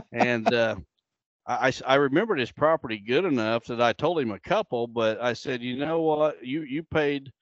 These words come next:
for a complete service. I'm gonna stop back by." And I,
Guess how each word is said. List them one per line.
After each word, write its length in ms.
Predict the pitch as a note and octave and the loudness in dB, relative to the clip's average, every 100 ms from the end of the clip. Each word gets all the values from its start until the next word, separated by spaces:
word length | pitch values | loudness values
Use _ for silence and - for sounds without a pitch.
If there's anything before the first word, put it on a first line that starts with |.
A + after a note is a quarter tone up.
| _ _ _ _ | _ _ _ _
for 100 | A#2+ | -4
a 60 | G#2+ | -4
complete 440 | G#2+ G2 C#3+ A#2+ | -8 -4 -4 -4
service. 520 | - D3 C3 G#2+ G#2 - | -2 0 0 -2 -4 -2
I'm 200 | B2 D3 | 0 0
gonna 140 | C3+ | -4
stop 280 | - A#2 G#2+ | -4 -6 -2
back 260 | G#2+ G2 G2 | -2 -2 -2
by." 440 | B2+ A#2+ F2 F2 F2+ _ _ _ _ _ - | -4 -4 -8 -16 -20 _ _ _ _ _ -6
And 400 | A2 A2 A2 A2 | -2 -2 0 0
I, 360 | A2 A2+ G#2 | 2 0 0